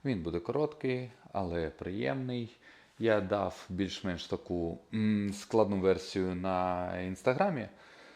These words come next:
Але це так, щоб залишити. Нагадую, повноцінні комплекси та тренування у спонсорстві, триста гривень на місяць, і у вас шістдесят з плюсом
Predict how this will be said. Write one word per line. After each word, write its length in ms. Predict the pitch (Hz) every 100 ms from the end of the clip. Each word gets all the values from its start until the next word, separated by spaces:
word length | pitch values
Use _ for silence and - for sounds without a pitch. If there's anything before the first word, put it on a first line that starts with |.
| - - - - -
Але 220 | - 147
це 220 | 139 -
так, 280 | 151 123 92
щоб 180 | - 92
залишити. 520 | 95 92 - - 85 80 -
Нагадую, 760 | 143 147 180 147 117 104 92 - -
повноцінні 540 | - 135 135 - 98 90
комплекси 540 | 117 123 107 90 -
та 240 | - - 87
тренування 840 | 90 90 101 110 101 85 78 76 - - - - - _ - -
у 140 | 90
спонсорстві, 760 | - - 107 - 135 - 170 180
триста 340 | - 90 - 87
гривень 280 | 95 95 98
на 60 |
місяць, 480 | 117 143 - 151 - -
і 80 | 95
у 140 | 90
вас 400 | 104 123 - - - _ - _ _
шістдесят 600 | - 95 85 98 127 117
з 40 |
плюсом 580 | - 101 123 - 107 92